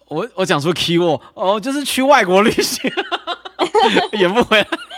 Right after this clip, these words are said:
<laughs> 演不回来了吗？对不起，啊，就是去一个国家旅行了。后来，啊，我们，我跟我朋友就忍不住就觉得这女生为什么会这样，就问她：“哎，你为什么交往前会这样子啊？因为你后面变成这样，我们有点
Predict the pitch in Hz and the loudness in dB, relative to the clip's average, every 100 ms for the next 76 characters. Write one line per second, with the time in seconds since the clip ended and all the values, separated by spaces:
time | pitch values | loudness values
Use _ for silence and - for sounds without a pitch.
0 | 440 807 381 523 403 240 - 170 180 214 | -6 -4 -6 -6 -4 -2 -2 0 0 4
1 | 170 147 170 - - - - 160 135 120 | 4 4 2 0 0 -2 -2 -4 -4 -10
2 | 175 196 196 202 - 110 135 170 185 190 | -12 -14 -12 -14 -12 -10 -6 -4 -2 -4
3 | 156 190 180 165 139 135 151 156 135 123 | -4 -8 -6 -6 -4 -4 0 0 -2 -8
4 | - 104 110 190 208 - 208 214 349 554 | -12 -12 -14 -12 -8 -2 0 0 -2 -6
5 | - 190 - - - - - 180 147 127 | -8 -10 -14 -18 -20 -10 -2 0 0 0
6 | 415 349 440 143 202 190 147 180 165 180 | 0 0 -2 0 0 0 0 -2 0 -2
7 | 127 123 139 180 165 170 151 151 196 135 | -4 -6 -8 -6 -6 -4 -6 -6 -6 -6
8 | 147 175 175 135 131 139 - 135 135 147 | -6 -4 -4 -4 -6 -6 -4 -6 -4 -6
9 | 156 139 - 196 123 147 233 165 135 127 | -4 -6 -8 -8 -6 -4 -4 -4 -6 -6
10 | - 208 196 123 - 131 160 143 139 131 | -8 -6 -6 -8 -8 -6 -6 -4 -4 -4
11 | 107 - 90 90 - 214 226 147 120 190 | -8 -14 -14 -14 -14 -10 -8 -6 -6 -6
12 | 180 180 156 139 147 160 120 113 123 107 | -6 -4 -4 -2 -2 -4 -6 -8 -10 -12
13 | 98 | -14